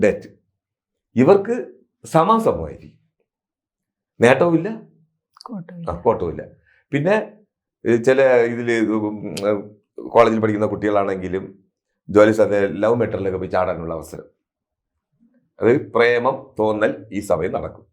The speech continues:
Speaker 1: ചൊവ്വയുടെ ആധിക്യമാണ്.
Speaker 2: ഉം.
Speaker 1: അപ്പൊ ശുക്രൻ എന്ന് പറയുന്നത് ഒരു ഈർപ്പാണ് ഈ നമ്പരുകാർ.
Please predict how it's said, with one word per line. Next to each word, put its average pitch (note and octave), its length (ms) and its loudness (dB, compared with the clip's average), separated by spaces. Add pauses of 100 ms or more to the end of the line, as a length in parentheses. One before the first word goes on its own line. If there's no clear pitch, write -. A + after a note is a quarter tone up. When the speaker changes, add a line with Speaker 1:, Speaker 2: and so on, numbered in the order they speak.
(520)
Speaker 1:
ചൊവ്വയുടെ G2 240 2
ആധിക്യമാണ്. D2+ 400 -10
Speaker 2:
ഉം. G3 400 -14 (120)
Speaker 1:
അപ്പൊ - 180 -4
ശുക്രൻ B2+ 340 -2
എന്ന് B2+ 160 -2
പറയുന്നത് B2 440 -2
ഒരു A#2 160 -2
ഈർപ്പാണ് A2 520 -4 (1000)
ഈ B2+ 40 6
നമ്പരുകാർ. E2+ 440 2